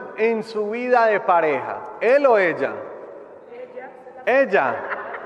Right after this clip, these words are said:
¿Quién es el primero en perdonar? O bueno, ¿quién es el primero en pedir perdón? ¿Quién es el primero en pedir perdón? ¿Él o ella? ¿Ah?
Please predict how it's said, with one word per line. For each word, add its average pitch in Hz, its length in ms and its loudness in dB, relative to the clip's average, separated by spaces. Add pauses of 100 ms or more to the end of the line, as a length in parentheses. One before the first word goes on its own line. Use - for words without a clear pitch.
(600)
¿Quién 208 180 2
es 254 100 2
el 262 120 2
primero 220 380 2
en 240 120 2
perdonar? 196 600 2 (520)
O 165 120 4
bueno, 220 280 4 (340)
¿quién 240 200 4
es 294 80 4
el 311 140 4
primero 247 320 4
en 294 120 2
pedir 247 500 2
perdón? 254 840 2
¿Quién 220 160 2
es 262 100 0
el 277 100 2
primero 214 320 -2
en 226 100 -4
pedir 202 300 2
perdón? 196 600 0
¿Él 277 200 2
o 285 140 4
ella? 165 420 0 (1700)
¿Ah? 339 220 2